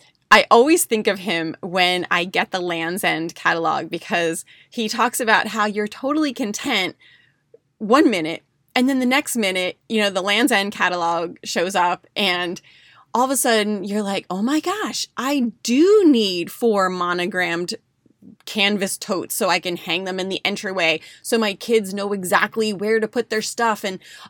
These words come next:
I'll put the kids' names on it. No, I'll put shoes on one and homework and scarves on another one and whatever." And we think that the solution to all of life's problems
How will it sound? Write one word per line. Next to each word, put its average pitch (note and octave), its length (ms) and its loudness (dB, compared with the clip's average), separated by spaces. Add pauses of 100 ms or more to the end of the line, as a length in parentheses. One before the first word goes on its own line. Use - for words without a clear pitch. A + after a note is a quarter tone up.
(140)
I'll A#3+ 180 2
put - 180 -8
the C4 80 -4
kids' B3+ 300 0
names G#3+ 260 0
on E3 120 -4
it. F#3+ 100 -10 (160)
No, C4 460 2
I'll D#4 160 2
put C4 280 -2 (220)
shoes E4 560 2
on F#3+ 240 -4
one D#3+ 380 -4 (100)
and B3+ 340 -2 (580)
homework C4+ 500 2
and A#3 180 0
scarves B3 560 0
on G#3 140 -2
another C4 340 0
one E3+ 280 -4
and E3+ 120 -4 (300)
whatever." D4+ 680 0
And A#3 120 2
we C4+ 160 0
think C#4+ 320 0
that C4+ 160 -4
the B3+ 80 -4
solution A3 560 -4
to - 100 -6
all F#3 180 0
of F#3+ 140 -2
life's E3+ 280 -4
problems G3+ 500 -2